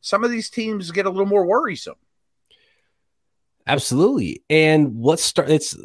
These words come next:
Speaker 2: listed alphabetical here. So let's start with the Arizo-, Arizona Cardinals and run through some of these. And you look at the Cardinals, and, uh, one of the guys in their top three is J J Watt. So it's quarterback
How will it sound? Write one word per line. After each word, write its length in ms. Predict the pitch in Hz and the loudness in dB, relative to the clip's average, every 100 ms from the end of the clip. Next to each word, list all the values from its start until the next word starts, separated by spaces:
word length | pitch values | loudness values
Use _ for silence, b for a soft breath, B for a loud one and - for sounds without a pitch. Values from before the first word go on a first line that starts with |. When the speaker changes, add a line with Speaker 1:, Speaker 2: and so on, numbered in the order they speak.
| - | -10
Speaker 2:
listed 340 | 123 180 - 156 | 0 2 2 2
alphabetical 580 | 139 123 110 143 127 | 2 2 2 2 2
here. 180 | 101 107 | 2 2
So 120 | 107 | 0
let's 200 | 113 131 | 0 0
start 180 | - 127 | 0 0
with 80 | 147 | 2
the 120 | 123 | 2
Arizo-, 600 | 120 113 113 110 117 120 | 2 2 -2 -2 2 2
Arizona 360 | 120 120 113 107 | 2 0 0 -2
Cardinals 360 | - 127 139 101 | 0 0 0 0
and 120 | 101 | 2
run 160 | 113 | 2
through 160 | 110 131 | 2 0
some 160 | 131 104 | 0 0
of 80 | |
these. 260 | 95 92 90 | 0 -4 -4
And 380 | - 98 95 90 B B B | -2 0 0 -4 B B B
you 120 | 107 | 0
look 120 | 151 | 0
at 60 | 170 | 0
the 40 | |
Cardinals, 480 | - 170 240 165 151 - | 0 0 2 0 -2 0
and, 380 | 160 151 151 147 | 2 4 4 4
uh, 180 | 131 110 - - | 0 -4 -12 -2
one 180 | 127 | 0
of 60 | 190 | 2
the 40 | |
guys 240 | 165 185 185 | 2 2 4
in 60 | |
their 80 | 180 | 2
top 280 | 147 185 156 | 4 0 0
three 280 | 165 240 262 | -4 -2 0
is 120 | 151 | 0
J 220 | 127 196 | 2 2
J 160 | 208 214 | 4 2
Watt. 380 | 202 262 113 - | 2 0 -2 -2
So 100 | 120 | -2
it's 140 | - | -2
quarterback 500 | - 180 208 196 - | -2 2 4 4 2